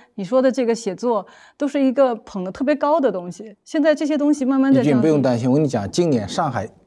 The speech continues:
Speaker 2: 上海那个戏剧学院有一个很小的戏，叫音乐剧系，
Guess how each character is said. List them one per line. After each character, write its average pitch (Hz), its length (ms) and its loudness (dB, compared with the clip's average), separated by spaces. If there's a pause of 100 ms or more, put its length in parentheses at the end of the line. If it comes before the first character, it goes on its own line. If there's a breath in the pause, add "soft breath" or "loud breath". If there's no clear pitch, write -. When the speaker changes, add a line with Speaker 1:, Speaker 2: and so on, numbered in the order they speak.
Speaker 2:
上 151 240 -4
海 98 220 -8
那 104 160 -8
个 101 260 -6
戏 151 160 -4
剧 123 140 -2
学 104 160 -6
院 117 180 -4 (360 loud breath)
有 104 100 -4
一 120 40 0
个 127 60 0
很 160 200 -2
小 90 180 -6
的 82 80 -16
戏， - 180 -12
叫 123 200 -8
音 175 200 0
乐 170 160 2
剧 113 160 -8
系， 98 320 -14